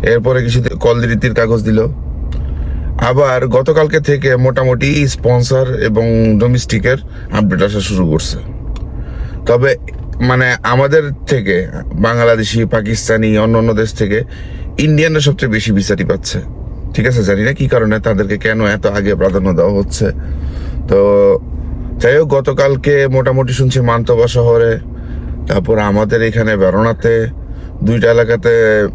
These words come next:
স্পন্সর কাগজের, উম, মানে ভালো কমিউনিকেশন আসছে, অনেকে নুলস্তাও আসছে। আর হাসির ঘটনাটা কি, যে দেখা গেছে অনেকে দুই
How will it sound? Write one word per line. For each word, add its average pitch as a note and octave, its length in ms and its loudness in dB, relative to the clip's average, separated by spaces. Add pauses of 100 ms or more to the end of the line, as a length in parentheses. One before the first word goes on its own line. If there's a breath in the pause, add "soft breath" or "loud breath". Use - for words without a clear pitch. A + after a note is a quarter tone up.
(480)
স্পন্সর A2+ 480 0
কাগজের, A2+ 520 2
উম, G#2 180 2 (440 loud breath)
মানে G#2 140 2 (100)
ভালো G#2+ 220 4
কমিউনিকেশন B2+ 640 2
আসছে, - 260 -2 (420)
অনেকে G2+ 280 2
নুলস্তাও G2+ 600 2
আসছে। C#3 240 0 (1120 loud breath)
আর A2 80 0 (120)
হাসির C3 340 0
ঘটনাটা E3 460 4
কি, D#3 120 4 (760 loud breath)
যে A2+ 80 4 (140)
দেখা B2+ 220 4
গেছে C#3+ 160 0 (180)
অনেকে C#3 340 0 (240)
দুই D3+ 120 4